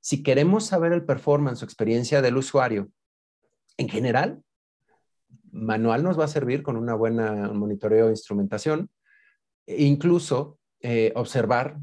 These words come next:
si no queremos meter nada de esto, abre tu browser, Developer Tools, y vean qué está pasando en cada uno de estos elementos. Ahí sabremos el performance. Ah, bueno, es que a mí me interesa carga.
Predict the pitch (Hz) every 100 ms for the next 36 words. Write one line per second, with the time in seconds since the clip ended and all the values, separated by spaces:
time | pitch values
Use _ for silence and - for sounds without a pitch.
0 | - - 117 110 110 131 120 123 117 -
1 | 117 101 117 117 117 113 113 147 147 _
2 | _ _ _ - 202 196 196 175 226 214
3 | 208 208 202 113 107 - 113 151 214 202
4 | - - 117 104 107 151 170 143 107 -
5 | 101 104 - 104 110 117 101 98 101 98
6 | 95 95 - 101 95 98 113 120 - -
7 | _ _ _ - 147 165 196 185 247 277
8 | 107 104 - 98 90 - _ _ _ _
9 | _ _ _ _ 160 214 220 220 208 220
10 | 196 175 180 190 156 143 143 151 113 98